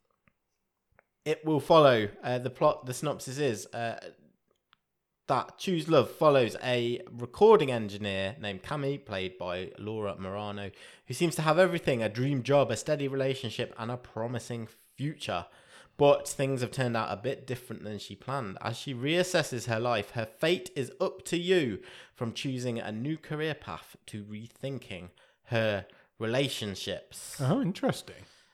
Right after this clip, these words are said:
Speaker 1: I think this is the first time we've been back to this well since the Kimmy Schmidt movie.
Speaker 2: Yeah, I think you're right.
Speaker 1: I believe.
Speaker 2: Yeah. They did a couple of Bear Grylls things. Was that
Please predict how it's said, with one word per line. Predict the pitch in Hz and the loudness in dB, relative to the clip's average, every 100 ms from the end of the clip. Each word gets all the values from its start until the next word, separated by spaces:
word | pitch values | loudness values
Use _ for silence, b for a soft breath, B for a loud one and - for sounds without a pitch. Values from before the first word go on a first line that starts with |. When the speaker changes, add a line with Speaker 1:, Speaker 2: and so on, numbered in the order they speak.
| b _ - | b _ -6
Speaker 1:
I | 135 - - | -6 -6 2
think | 247 226 202 | 4 4 2
this | 190 180 | -2 -2
is | |
the | 165 | -2
first | - 175 170 | 4 6 6
time | 170 | 2
we've | 160 147 | 2 -2
been | 160 | -2
back | 151 180 - | 0 -2 -4
to | 165 | -6
this | 160 - | -6 -2
well | 120 120 | 0 0
since | 123 139 123 | -2 -8 -10
the | 139 | -10
Kimmy | - 170 165 | -6 -6 -6
Schmidt | - 208 - 117 | -8 -10 -10 -10
movie. | 101 87 - 90 | -10 -10 -12 -6
Speaker 2:
Yeah, | 151 151 | 2 2
I | |
think | 143 143 | 2 0
you're | 120 | 4
right. | 175 127 | 4 4
Speaker 1:
I | |
believe. | 113 131 190 254 - _ _ _ _ | -2 -8 -8 -10 -14 _ _ _ _
Speaker 2:
Yeah. | 165 120 98 - _ _ - _ _ _ - | 0 0 -2 -12 _ _ -20 _ _ _ -2
They | 156 | 2
did | 180 196 | 2 2
a | 190 | 2
couple | 196 180 | 0 0
of | 170 | 4
Bear | 175 160 | 6 6
Grylls | 151 156 131 - | 8 6 4 -2
things. | 107 95 | -8 -8
Was | 117 | -8
that | 120 104 | -8 -8